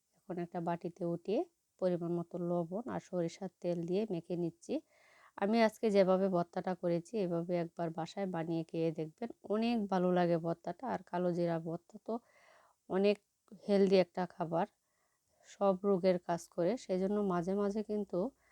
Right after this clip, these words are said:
কালো জিরা ভর্তা খাওয়া উচিত সবারই। এতে আপনার শরীরের জন্য খুবই ভালো। আর যখন ঠান্ডা লাগে তখন তো এই খাবারটা আরও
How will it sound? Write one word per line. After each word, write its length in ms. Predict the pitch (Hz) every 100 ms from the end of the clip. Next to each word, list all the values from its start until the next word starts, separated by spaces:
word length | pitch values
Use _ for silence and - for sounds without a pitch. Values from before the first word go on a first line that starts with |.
| _ _
কালো 240 | 196 196
জিরা 300 | 175 185 175 180 - 185
ভর্তা 400 | 165 180 - 175
খাওয়া 280 | - 175 175
উচিত 360 | 170 180 - 190 _ _
সবারই। 500 | - - 170 175 165 262 - _ _ _
এতে 260 | 175 - 226
আপনার 400 | 180 - 180 170 165 _ _ _
শরীরের 440 | - 208 196 180 175
জন্য 200 | - - _
খুবই 360 | - 180 190 196
ভালো। 320 | 165 175 175 302 _ _ _ _ -
আর 140 | 175
যখন 340 | 151 180 - 214 220
ঠান্ডা 340 | 196 180 185
লাগে 260 | 196 208 226
তখন 280 | - 175 190 202
তো 80 | -
এই 160 | 202 175
খাবারটা 540 | - 175 175 _ 220 240 - _ _ _ _ -
আরও 220 | 196 196